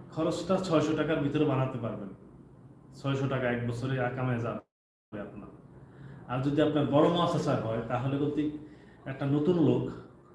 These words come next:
মানে, পেরে উঠবে না। কেননা একটা বড় মুআসাসাতে যখন পড়বে সে, তখন তার সাত থেকে আট হাজার টাকা লাগবে শুধু আকামার টাকাই। আরও বিভিন্ন খরচ আছে, মুআসাসা, ওই সেই,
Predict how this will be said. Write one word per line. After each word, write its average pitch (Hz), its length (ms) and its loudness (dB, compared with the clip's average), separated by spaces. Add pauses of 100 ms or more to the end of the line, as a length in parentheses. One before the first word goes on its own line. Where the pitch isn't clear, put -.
(380)
মানে, 131 220 0
পেরে 156 160 8
উঠবে 143 240 6
না। 123 100 2 (120)
কেননা 151 260 0
একটা 151 720 0
বড় 147 180 2
মুআসাসাতে 160 640 0
যখন 147 360 -2
পড়বে 139 280 -2
সে, - 340 -6 (720)
তখন 151 260 -2
তার 151 200 4 (380)
সাত 151 140 -4 (100)
থেকে 165 160 -2
আট 139 180 4
হাজার 139 260 -2
টাকা 143 200 -2
লাগবে 127 300 0
শুধু 147 260 0
আকামার 143 420 2
টাকাই। 117 320 -4 (340)
আরও 147 260 2
বিভিন্ন 143 400 2
খরচ 131 280 -2
আছে, 120 220 -4
মুআসাসা, 120 560 0
ওই 120 200 0
সেই, 120 340 -2